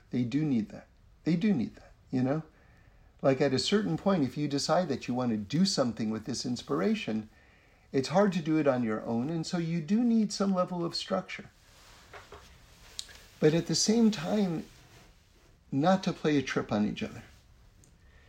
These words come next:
Now, let me add one thing, and I think that this is a very, very important thing.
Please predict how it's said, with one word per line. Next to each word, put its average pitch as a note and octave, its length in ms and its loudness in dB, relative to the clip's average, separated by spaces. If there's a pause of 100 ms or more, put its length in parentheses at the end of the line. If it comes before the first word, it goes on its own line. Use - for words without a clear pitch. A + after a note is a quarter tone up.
(340)
Now, D3+ 360 6 (2000)
let F#3 160 6
me A3+ 280 6 (720)
add C3+ 240 2
one C#3+ 260 2
thing, A2+ 440 -2
and A2+ 160 -2
I A#2 60 0
think C3 260 -4
that A2 140 -8
this B2 200 -8
is A2+ 80 -4
a G#2+ 60 -6
very, B2 220 -2
very A2 260 0
important G#2 520 -2
thing. - 160 -12